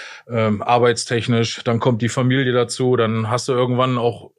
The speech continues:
auf einmal zwei Kinder, kommen ja nicht von ungefähr. Die wollen natürlich auch irgendwo ihre Zeit, ähm, mit dem Vater verbringen, hoffe ich. Ähm, <laughs>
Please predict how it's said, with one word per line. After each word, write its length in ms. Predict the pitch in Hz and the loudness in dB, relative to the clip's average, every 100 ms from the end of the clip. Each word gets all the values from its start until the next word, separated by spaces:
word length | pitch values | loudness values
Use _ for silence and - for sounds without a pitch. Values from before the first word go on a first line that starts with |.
| - | -4
auf 200 | 135 127 | -2 0
einmal 300 | 131 135 120 | 0 0 0
zwei 240 | 135 123 | 0 0
Kinder, 440 | 110 139 147 143 113 | 0 0 2 0 -2
kommen 220 | - 120 | -2 2
ja 80 | 120 | 2
nicht 160 | 120 120 | 0 0
von 120 | 120 | 0
ungefähr. 580 | 135 143 135 147 139 131 | 2 0 2 2 4 2
Die 260 | 110 117 | -2 -2
wollen 140 | 117 120 | 0 0
natürlich 420 | 117 - 120 120 | 0 0 -2 0
auch 160 | 123 135 | 0 0
irgendwo 360 | 120 117 123 | -2 0 0
ihre 260 | 120 113 107 | -2 -4 -4
Zeit, 380 | - 120 120 - - - - - - - _ | 0 0 0 -8 -14 -12 -12 -14 -16 -20 _
ähm, 480 | 117 113 113 110 90 | -4 0 2 0 -2
mit 160 | 117 110 | -6 -2
dem 120 | 113 | -2
Vater 500 | - 117 120 123 117 | 0 0 4 4 4
verbringen, 720 | - 120 101 120 123 123 - _ | 2 -2 0 0 2 -2 -6 _
hoffe 300 | - 107 135 | -4 -2 -2
ich. 200 | 113 - _ - | -4 -8 _ -6
Ähm, 420 | 120 110 113 98 - - | -2 -2 -2 -6 -12 -8
<laughs> 100 | - | -8